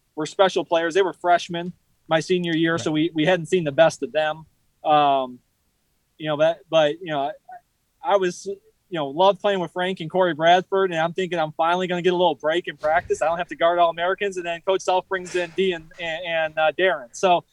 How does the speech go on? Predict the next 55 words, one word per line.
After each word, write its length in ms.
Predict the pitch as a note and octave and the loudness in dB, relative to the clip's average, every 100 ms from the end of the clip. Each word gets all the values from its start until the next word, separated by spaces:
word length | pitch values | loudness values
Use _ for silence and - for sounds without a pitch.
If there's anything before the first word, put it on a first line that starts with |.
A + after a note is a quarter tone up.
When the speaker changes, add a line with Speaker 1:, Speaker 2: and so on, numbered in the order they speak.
| _ _ | _ _
Speaker 1:
then 100 | F3 | -4
I 40 | F3+ | -2
have 120 | F#3+ | -2
to 80 | F3+ | 0
guard 220 | E3 E3 | 2 2
those 200 | D#3+ E3+ | 0 -2
guys. 280 | D#3+ D3+ D3 | 0 0 0
So, 280 | D#3+ D3+ - _ _ _ - | -2 -2 -4 _ _ _ -2
uh, 300 | D#3 C#3+ C3+ | 0 2 2
Speaker 2:
Was 160 | F3 F#3 | 2 4
Frank 260 | A3+ A3+ | 6 6
the 80 | A3 | 4
toughest, 400 | G3+ G3 F#3+ G3+ | 4 6 8 6
Speaker 1:
they, 60 | G#3 | 6
Speaker 2:
though? 220 | F#3+ E3+ - | 4 4 -2
Be 160 | F#3 G#3 | 2 4
honest, 260 | F3 D3 | 4 0
was 120 | D#3 - | -4 0
Frank 240 | F#3+ F#3 | 0 0
the 80 | E3 | 0
toughest? 400 | F#3+ E3 F#3 A#3+ | 0 0 0 4
Speaker 1:
Eh, 140 | A3+ | 6
all 280 | A3+ A3 G#3 | 8 8 8
the 60 | F3+ | 6
Speaker 2:
<laughs> 80 | A3+ | 2
Speaker 1:
time, 220 | C#3+ A#2 - | 0 -6 -6
all 220 | F3+ F#3+ | 0 2
the 80 | F#3 | 0
time. 300 | E3+ D3 A#2 - | -2 -6 -6 -4
'Cause 160 | F#3 | -2
whenever 320 | F3+ G3 A3 G#3+ | 0 -2 0 0
he 100 | G#3+ | 0
wanted 360 | G#3 G3+ G3 | 0 0 0
to, 120 | - F#3 | -2 -4
he 120 | F#3 | -2
just 200 | F3 D#3+ | -6 -2
did 200 | F#3 E3+ | -2 -2
whatever 260 | E3+ F3 | -4 -4
he 140 | E3 F3 | -4 -6
wanted 320 | E3 D#3+ D3 | -6 -6 -8
to 60 | C#3 | -10
do, 260 | D3+ D3 C3 | -6 -4 -4
and, 100 | C#3 | -8
and, 340 | F3+ F3 F#3+ | -6 -6 -6
and 140 | F3+ F3+ | -6 -2
that's, 340 | G3 G3 - _ _ _ - | -2 -2 -10 _ _ _ 0
that's 220 | F#3 G3+ | 2 2
the 120 | - | -2
difference 520 | D#3+ E3 D#3+ D#3+ C#3 - | -4 -4 -6 -8 -8 -6
there 340 | D3+ D3 C#3 | -2 0 0
is, 400 | C#3 C3+ A#2+ - _ _ _ - | 0 -2 -6 -18 _ _ _ -2
uh, 240 | D3+ C3+ | 2 2
you 80 | D3+ | 2
know, 120 | D3+ | -2
Frank 400 | C#3 F3 F3+ F#3+ | -4 -2 0 -2